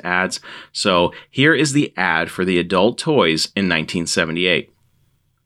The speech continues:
A new set of Adult Toys from Dodge. Dodge's nineteen seventy-eight line of adult toys can do everything tough Dodge trucks have always been known for, but they go a lot further than that.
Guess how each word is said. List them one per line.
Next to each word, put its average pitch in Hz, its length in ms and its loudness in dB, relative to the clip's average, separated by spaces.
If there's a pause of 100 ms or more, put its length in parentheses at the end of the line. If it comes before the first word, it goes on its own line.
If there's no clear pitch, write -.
(260)
A 104 80 0
new 120 180 4
set 123 320 0
of 98 80 0
Adult 87 320 -2
Toys 90 240 0
from 101 180 0
Dodge. 76 480 -2 (500)
Dodge's 120 340 0
nineteen 113 520 4
seventy-eight 104 600 2
line 98 280 0
of 92 80 -4
adult 92 280 0
toys 98 240 2
can 92 180 -2
do 104 200 -2
everything 110 460 0
tough 98 320 -2
Dodge 98 320 0
trucks 92 300 -2
have 80 120 -4
always 85 240 0
been 95 180 -2
known 95 240 4
for, 58 380 -2 (180)
but 98 160 -2
they 98 80 2
go 98 200 2
a - 20 0
lot 92 260 2
further 87 300 0
than 87 160 -6
that. 95 300 -2